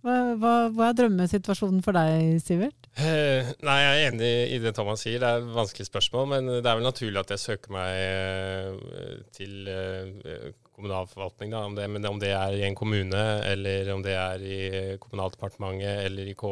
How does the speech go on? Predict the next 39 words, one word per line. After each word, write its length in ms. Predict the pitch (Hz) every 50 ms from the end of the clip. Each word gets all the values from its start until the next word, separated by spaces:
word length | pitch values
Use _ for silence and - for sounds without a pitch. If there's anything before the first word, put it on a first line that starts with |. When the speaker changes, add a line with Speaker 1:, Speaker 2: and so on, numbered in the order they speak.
| 95 98 101
Speaker 2:
S, 280 | - - - - - -
eller, 460 | 101 98 95 98 98 95 95 95 95 98
eh, 220 | 98 95 98 98 95
kanskje 300 | - 110 101 - 110 92
til 160 | - 98 98
og 20 |
med 160 | 95 98 92 90
et 80 | - -
helt 240 | 98 87 - - - -
annet 240 | - 104 90 90
sted, 300 | - - 131 147 147 127
med 160 | 120 117 107 107
noe 80 | 104 110
helt 160 | 98 95 -
annet. 240 | 104 101 101 - _ -
Så, 180 | - - -
eh, 600 | 120 117 113 113 113 113 110 113 113 110 117 117 113
men 420 | 110 110 110 107 110 110 117 117
det 100 | 117 120
er 60 | 117
i 60 | 113 104
hvert 100 | - -
fall 140 | 113 107
det 80 | 107 98
jeg 80 | 90 -
tenker 240 | 104 92 - 101 107
nå, 80 | 131 165 175 151
og 80 | 139 123
så, 180 | - - 131 127 123 120 120 120 120 117 117 117 110
og 60 | 113 113
da 80 | 113 110
vil 280 | 107 104 101 101 101
jeg 120 | 101 104 107 117
jo 60 | 117
på 100 | - -
en 80 | 120 104
måte, 300 | - - - 95 95 87 - _ _ _ _ _ _ _ _ _ _ _ _ _ _ _ _ - 160 127
eh, 280 | 107 101 98 98 98 95
forhåpentligvis 640 | - 113 107 98 95 - 107 104 104 98 - - -